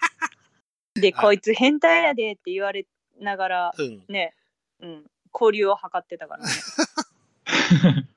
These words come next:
Speaker 2: そういうことですね。
Speaker 1: そうそうそうそう。そういうことです。
Speaker 2: はい。
Speaker 1: そういうことしちゃう、
Speaker 2: そう。
Speaker 1: しちゃう系女子なんで。
Speaker 2: はい。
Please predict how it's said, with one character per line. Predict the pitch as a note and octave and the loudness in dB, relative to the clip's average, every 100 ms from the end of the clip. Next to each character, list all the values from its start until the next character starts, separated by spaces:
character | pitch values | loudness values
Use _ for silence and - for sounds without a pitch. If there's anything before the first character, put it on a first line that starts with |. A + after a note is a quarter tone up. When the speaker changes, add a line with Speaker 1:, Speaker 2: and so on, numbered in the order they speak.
| _ _ _ _ | _ _ _ _
Speaker 2:
そ | - F3 | -4 -2
う | C#3+ | 0
い | |
う | |
こ | - | -2
と | - | -2
で | A2 | -4
す | - F#4+ | -8 -10
ね。 | F#4 - D4 - - - - - - | -10 -4 -4 -2 -6 -8 -12 -10 0
Speaker 1:
そ | G#3 | 0
う | F#3 | 2
そ | F#3+ | 0
う | F3+ | -2
そ | - - | -4 -8
う | |
そ | - - | -8 -16
う。 | - | -8
そ | - A3+ | 0 2
う | |
い | A3 | 2
う | G#3 | 0
こ | F3+ | -4
と | F3+ | -6
で | - - | -6 -2
す。 | - | 2
Speaker 2:
は | |
い。 | |
Speaker 1:
そ | D4 | 2
う | |
い | D4 | 2
う | |
こ | C#4 | -2
と | F#3+ | -2
し | - A#3 | -6 -2
ち | - | 4
ゃ | A#3 | 4
う、 | A#3 A3+ | 2 -2
Speaker 2:
そ | E3 | -6
う。 | |
Speaker 1:
し | - | 0
ち | A#3 | 0
ゃ | |
う | A3+ | 2
系 | A3 G#3+ | 2 2
女 | G3+ | 0
子 | G3 E3+ | -8 -12
な | D#3+ | -20
ん | _ | _
で。 | _ | _
Speaker 2:
は | - F#2 | -8 -8
い。 | E2 | -8